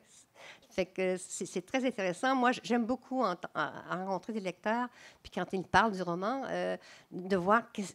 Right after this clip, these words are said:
comment ils l'ont imaginé. Et puis, parfois, j'ai même l'impression que le livre qu'ils ont lu est meilleur que celui que j'ai écrit. Tellement,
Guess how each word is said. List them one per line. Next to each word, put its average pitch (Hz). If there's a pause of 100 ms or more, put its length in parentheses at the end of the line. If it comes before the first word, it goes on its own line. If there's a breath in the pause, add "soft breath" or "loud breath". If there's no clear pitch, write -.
(140)
comment 196
ils 208
l'ont 190
imaginé. 185 (460 loud breath)
Et 190
puis, 190 (680)
parfois, 240
j'ai 190
même 190 (160)
l'impression 180
que -
le 175
livre 226
qu'ils 185
ont 170
lu 202
est 180
meilleur 190
que 185
celui 185
que 180
j'ai 170
écrit. 220 (680 soft breath)
Tellement, 208